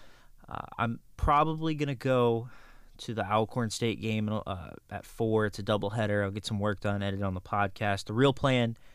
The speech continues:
I don't think I'm gonna write anything up, but I wanna be able to play an interview of Coach Levine. Uh, in case you missed it, Southern Miss softball leading the nation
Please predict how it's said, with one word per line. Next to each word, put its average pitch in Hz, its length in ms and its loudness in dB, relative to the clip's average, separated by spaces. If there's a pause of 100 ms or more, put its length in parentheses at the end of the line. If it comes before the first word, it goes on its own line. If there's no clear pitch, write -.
(480)
I 123 80 2
don't 135 120 4
think 127 120 0
I'm 120 120 0
gonna 113 140 4
write 107 200 4
anything 104 380 -2
up, 113 320 2 (420)
but 127 320 6
I 113 60 2
wanna 117 180 0
be 110 180 0
able 107 220 -2
to 98 440 -6 (260)
play 120 200 4
an 110 80 4
interview 104 560 2 (320)
of 95 260 -2
Coach 110 240 -2
Levine. 110 540 2 (400)
Uh, 92 240 -6
in 87 60 -14
case - 300 -4
you 104 60 -2
missed 110 240 2
it, 113 200 2
Southern 104 240 -2
Miss 101 200 -2
softball 110 560 2
leading 117 380 2
the 110 100 -2
nation 110 640 0